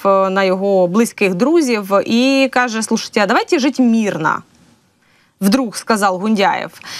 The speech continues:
Е, тому що, ну, якось, е, неприятненько йому стало від тох, від тих всіх новин, і каже: «Слухайте, а може, різдвяне перемир'я?»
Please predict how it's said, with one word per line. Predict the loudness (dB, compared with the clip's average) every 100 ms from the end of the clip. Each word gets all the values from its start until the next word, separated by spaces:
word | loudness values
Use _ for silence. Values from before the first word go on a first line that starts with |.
| -8
Е, | 0 2 2 0
тому | 0 -2
що, | -2 0 2 4 2 2 0 -2 -4 -6 -2
ну, | 0 2 0 -2 -8 -2
якось, | 0 0 -4 -6 -14
е, | -8 -8 -8 -18 -20 _ -20 -8 -8 -8 -14 -20 -12 0
неприятненько | 0 2 0 0 -2 -6 -2
йому | -2 -2
стало | -2 -2 -2 -4
від | -2
тох, | -2 -2 -4
від | -2 0 0
тих | -4
всіх | -2 -4 0
новин, | 0 2 2 2 0
і | -2
каже: | -2 -4 0 0 -2
«Слухайте, | -4 -6 -2
а | 0
може, | 0 0
різдвяне | 0 0 0 0 -2
перемир'я?» | 0 2 2 2 2 0 -2